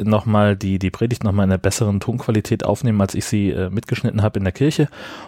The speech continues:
Und dann schneide ich euch die nachher, äh, noch in den Podcast rein. Aber ich wollte vorhin noch was anderes erzählen. Also erstmal, äh, bin ich heute Morgen geblitzt worden.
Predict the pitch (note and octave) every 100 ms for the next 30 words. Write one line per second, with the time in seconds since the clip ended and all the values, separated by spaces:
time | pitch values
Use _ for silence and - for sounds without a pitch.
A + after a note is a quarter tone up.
0 | - G#2+ G#2 G#2 G2 - F#2 F2 F#2+ -
1 | - F2+ - F2+ F2+ E2 F2 F2 E2 _
2 | _ _ F#2 F2 E2 E2+ F2+ F#2 - -
3 | F2 - F#2 F#2 E2 - A2+ G#2 A2 F#2+
4 | F2+ F2+ A2 E2 E2 - F2+ E2+ F#2+ A2
5 | B2+ A#2 - - - - - - G2+ G2
6 | F#2+ G2+ - G#2 G2+ F#2+ G2 F#2+ F2+ G2+
7 | - - D2+ D2 A2+